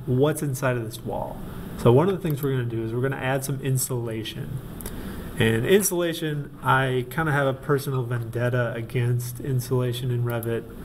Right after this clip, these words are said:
'cause you have to do it manually. You can't do it as, like, part of the wall layer, or at least, uh, when I was trained on this, they didn't show us how to do it automatically. So we're gonna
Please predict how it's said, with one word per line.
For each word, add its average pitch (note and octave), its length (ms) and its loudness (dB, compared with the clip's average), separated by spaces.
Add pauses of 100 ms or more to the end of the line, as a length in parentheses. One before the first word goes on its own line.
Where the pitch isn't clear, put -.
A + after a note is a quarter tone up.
(200)
'cause C3+ 140 10
you C3 100 6
have F#3+ 160 2
to F#3 80 -4
do E3 160 4
it A2+ 120 -4
manually. A2+ 560 -4
You A2+ 80 -2
can't D#3+ 300 2
do D3+ 120 4
it D3 60 2
as, B2+ 160 -2
like, A#2+ 180 -4
part A#2+ 180 0
of A2+ 60 -2
the A2 80 0
wall G#2 460 0
layer, - 480 -6 (400)
or A#2 60 10
at A#2 80 8
least, A#2 420 0 (840)
uh, G#2+ 280 4
when A#2+ 140 4
I B2+ 80 6
was A#2+ 160 0
trained D#3 320 0
on C#3+ 140 -2
this, C3+ 260 -4 (320)
they B2 100 8
didn't B2+ 240 4
show A#2 200 -4
us A2+ 120 -4
how A#2+ 140 0
to A2 80 -4
do G#2+ 160 -2
it G2+ 80 -4
automatically. - 680 -4 (260)
So G#2+ 240 2
we're D3+ 200 4
gonna G3+ 200 2